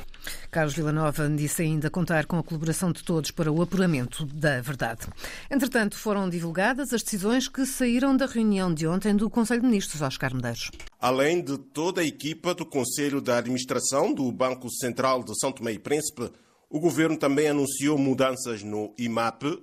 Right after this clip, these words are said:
Speaker 2: Instituto Marítimo e Portuário, em várias direções do Ministério da Juventude e Desporto, no Conselho de Administração do Instituto de Habitação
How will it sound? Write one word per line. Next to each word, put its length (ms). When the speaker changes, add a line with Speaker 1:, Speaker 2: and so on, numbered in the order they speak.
Speaker 2:
Instituto 560
Marítimo 440
e 100
Portuário, 760
em 160
várias 420
direções 720
do 140
Ministério 520
da 160
Juventude 580
e 20
Desporto, 640
no 160
Conselho 480
de 100
Administração 640
do 120
Instituto 640
de 360
Habitação 680